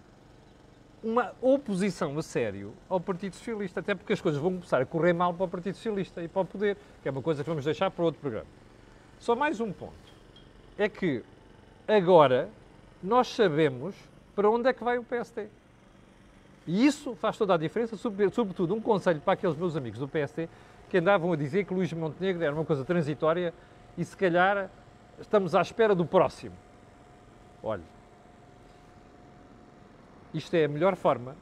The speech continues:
de dar cabo do P S D. Mas é uma matéria que eu amanhã vou levar à discussão no Think Tank. Ficaram aqui uma série de coisas subentendidas que nós ainda vamos falar no, no, durante esta semana.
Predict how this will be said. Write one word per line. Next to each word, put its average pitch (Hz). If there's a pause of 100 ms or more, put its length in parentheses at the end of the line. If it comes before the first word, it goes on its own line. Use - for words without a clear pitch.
de 127
dar 143
cabo 143
do 131
P 127
S 113
D. - (480)
Mas 170
é 202
uma 185
matéria 180
que 175
eu 170
amanhã 156
vou 156
levar 131 (180)
à 139
discussão 131 (140)
no 135
Think 123
Tank. -
Ficaram 247
aqui 214
uma 202
série 208
de 156
coisas 143
subentendidas 151
que -
nós 147
ainda 139
vamos 131
falar 120
no, 117 (200)
no, 113 (220)
durante 123
esta 110
semana. -